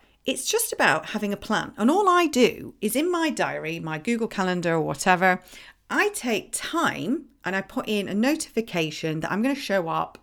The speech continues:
three times a week. That really is the bare minimum that you need to be visible for.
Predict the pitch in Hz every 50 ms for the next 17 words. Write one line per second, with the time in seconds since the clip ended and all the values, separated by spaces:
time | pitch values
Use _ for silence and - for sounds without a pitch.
0 | _ _ _ _ _ _ _ - - 196 196 202 196 - - 190 180 170 165 156
1 | 165 147 151 135 - - - - - - - - - - - - 466 - 294 311
2 | 349 403 415 370 320 311 240 - - 160 196 196 - - - 165 226 220 - -
3 | 262 269 277 269 247 247 196 170 160 151 156 180 220 240 226 - - _ _ -
4 | - - 196 208 208 196 196 190 185 - - - 180 151 180 165 170 160 - 156
5 | 135 - - - -